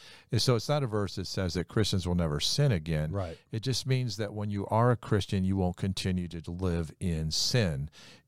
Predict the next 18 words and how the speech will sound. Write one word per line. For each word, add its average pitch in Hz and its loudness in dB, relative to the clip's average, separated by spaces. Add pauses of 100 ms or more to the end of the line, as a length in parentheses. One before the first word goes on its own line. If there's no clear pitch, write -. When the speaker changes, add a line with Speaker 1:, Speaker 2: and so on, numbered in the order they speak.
(120)
Speaker 1:
Sin 90 0
will 87 0
bother 90 -2
you. 76 -6
You'll 82 -2
be 87 -4
convicted. 87 -4
You'll 85 -2
be 110 -2
chastened. 98 0
You'll 80 -10
be - -10
Speaker 2:
Mm. 65 -16
Speaker 1:
corrected. 82 -6
You'll 73 -4
be 76 -4
brought 73 -6
back. 64 -10